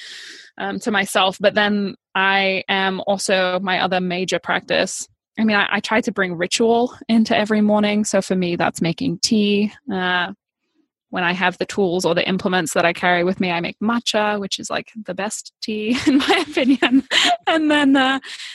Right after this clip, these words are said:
and then I, I journal. So I free write for ten minutes. I always just try to get everything in my head out on paper, um, clear, clear the energy of what's going on. Um, and then I kind of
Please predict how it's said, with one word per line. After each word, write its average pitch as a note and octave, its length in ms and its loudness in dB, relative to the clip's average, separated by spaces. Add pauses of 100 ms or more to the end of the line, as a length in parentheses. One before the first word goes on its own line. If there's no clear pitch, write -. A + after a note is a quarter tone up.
(160)
and A#3+ 180 2
then A#3+ 140 2
I, A3+ 360 0
I G#3 120 0
journal. F#3+ 420 0
So F#3+ 220 0
I G3 140 2
free G3 300 -4
write G3+ 280 0
for A3 100 -6
ten G#3 220 0
minutes. A3 340 0
I F#3 80 0
always F3+ 300 0
just - 200 -6
try - 140 0
to - 160 -2 (100)
get F3+ 200 0 (220)
everything F#3 720 -2
in G3 160 0
my F#3 160 0
head F3+ 160 0
out F3 160 2
on F3 140 -2
paper, F3+ 440 0 (440)
um, F#3+ 400 0
clear, F#3+ 640 0
clear G#3+ 400 2
the F#3 160 0
energy F3 500 -2 (120)
of F#3 140 -6
what's F3 200 -4
going F3 240 -4
on. F3 320 -4 (100)
Um, F3+ 480 -4 (600)
and G3+ 180 2
then F#3+ 120 2
I F3 360 2 (320)
kind F3+ 180 -4
of - 180 -8